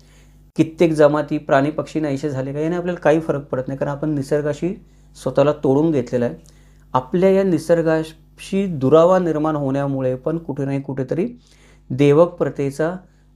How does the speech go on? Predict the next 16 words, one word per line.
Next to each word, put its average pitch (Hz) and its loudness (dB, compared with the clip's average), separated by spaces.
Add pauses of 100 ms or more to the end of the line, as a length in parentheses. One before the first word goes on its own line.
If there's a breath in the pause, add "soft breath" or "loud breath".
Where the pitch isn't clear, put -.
ऱ्हास 147 -2
होतो 135 2
आहे. 123 2 (640 soft breath)
पूर्वीच्या 190 4
काळी 185 2
लोकांना 180 0
भय 160 4
असायचं 131 0
की 151 -4
एकाच 147 0
देवकाचे 143 0
जे 143 -6
काही 147 -2
निषेधाचे 147 -2
नियम 143 2
आहेत, 123 -4